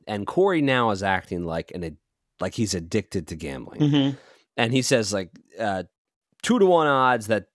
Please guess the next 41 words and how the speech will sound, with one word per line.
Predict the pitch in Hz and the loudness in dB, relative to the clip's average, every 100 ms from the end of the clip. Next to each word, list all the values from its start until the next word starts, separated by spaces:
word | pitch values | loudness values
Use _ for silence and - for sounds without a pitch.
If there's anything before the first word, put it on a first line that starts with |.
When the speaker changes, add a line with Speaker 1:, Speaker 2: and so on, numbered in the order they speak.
| - | -6
Speaker 1:
that | 117 107 | -2 0
that | 110 98 | 0 2
phone | 117 113 | 2 2
rings | 101 98 101 | 0 -4 -6
again. | 92 85 73 | -6 -8 -4
And | 80 | -2
of | - | -2
course | - 127 117 | 2 0 2
it | 101 | -4
rings | 104 90 | -4 -6
again | 82 90 90 | -8 -6 -6
'cause | 90 87 | -8 -8
most | 95 110 | -6 -8
<laughs> | |
phones | - 110 104 139 127 - 135 | 0 0 0 0 0 0 0
ring | 147 131 156 - | 0 0 0 0
at | 131 | -2
least | 127 139 - | -2 -6 -4
twice | 117 131 | -2 -2
before | 123 131 | -2 -4
someone | 120 120 113 | -2 -2 -2
picks | 113 - | -4 -4
them | 107 98 | -4 -2
up. | 87 | -2
Speaker 2:
Yeah. | 143 135 113 - - - - _ _ | 2 2 2 -14 -20 -20 -20 _ _
Speaker 1:
And | - 127 120 120 | 4 6 6 2
he | 139 | 2
says, | 151 127 | 4 4
"I | 135 | 4
can't | 139 175 196 | 4 0 4
lose." | 196 180 160 127 | 4 6 4 2
And | 120 | 0
he | |
picks | 113 135 | -2 -2
up | 135 | -4
the | - | -4
phone | 117 113 113 120 | 0 2 2 0
and | - 107 | -2 2
he | 107 | 2
answers | 107 113 101 | 2 -2 0
it, | 101 | 0